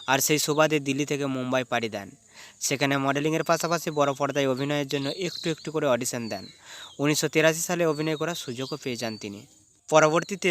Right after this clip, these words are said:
সালমান খানের সঙ্গে কুরবান ছবিতে অভিনেত্রী হিসাবে প্রথমবার আত্মপ্রকাশ ঘটে। এরপর তাকে আর পিছন ফিরে তাকাতে হয়নি। একে একে খিলাড়ি, ওয়াক্ত হামারা হ্যায়ের মতো কিন্তু হিট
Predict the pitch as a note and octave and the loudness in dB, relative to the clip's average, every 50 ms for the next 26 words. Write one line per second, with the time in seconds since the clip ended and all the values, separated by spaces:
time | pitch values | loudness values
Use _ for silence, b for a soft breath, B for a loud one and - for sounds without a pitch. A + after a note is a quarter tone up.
0 | F3 E3+ - - D#3 D3+ D#3 E3+ F3+ F#3 - F#3+ G3+ F#3+ - G3+ F#3+ F#3 F3+ - | 2 2 2 2 2 2 2 0 0 -2 -2 -4 -4 -4 -4 -4 -4 -4 -6 -6
1 | - E3 D3+ D3+ E3 E3+ E3 - F3 E3 F3 E3 E3+ E3 D3 C#3+ D#3+ D#3+ E3 - | -4 -4 0 0 0 0 0 -4 -6 -4 -4 0 0 0 2 2 0 0 -2 -4
2 | - - D#3+ D#3+ D#3+ D#3 - E3 D#3 C#3 C#3+ D#3 D3+ - C3+ B2 - D3+ D#3 D3+ | -4 -4 -4 -2 -2 -2 0 0 0 2 0 0 0 0 0 0 0 0 0 2
3 | D3+ C#3 C3 - - C#3 B2 - B2+ C#3+ C#3+ C3+ C3 C#3 C#3 - D#3 F#3+ - B | 2 2 2 0 -2 -8 -8 -6 -4 -4 -4 -4 -4 -6 -6 -6 -6 -10 -10 B
4 | B B B B B B B B C#3 C#3 C#3 - C#3+ C3+ - C#3 C3 - D3 C#3 | B B B B B B B B 0 0 2 2 2 2 2 0 0 0 2 2
5 | C3+ C3 C3 - C3 - D#3 C#3+ C3 B2+ C3+ C#3 C3 - B2+ A#2 B2+ A#2 B2 A2+ | 2 2 2 -2 -6 -4 -4 -6 -6 -6 -6 -6 -2 -2 -2 -2 -2 -4 -6 -6
6 | A2+ A2+ G#2+ G2+ G2 F#2+ - - _ B B B B B B B2+ B2+ C3 - D3 | -6 -6 -6 -6 -8 -12 -16 -20 _ B B B B B B 0 0 2 4 2
7 | C#3+ - D#3 C#3 - - C3+ C3+ C#3+ D3 D3+ E3+ G3 F3 C#3+ C#3 - - - B2 | 2 2 0 -4 -2 -2 0 2 2 2 2 0 0 0 0 0 -2 -4 -10 -8
8 | B2+ C3 C3+ C3+ C3+ C3+ B2 B2 B2+ C3+ C#3 C3+ C3 B2+ B2+ - C3+ B2+ - C3 | -6 -2 -2 0 2 0 0 0 -2 -4 -2 -2 -2 -2 -2 -2 -4 -6 -6 -8
9 | B2 C3+ A#2 G#2+ B2+ C3+ | -6 -6 -6 -6 -6 -8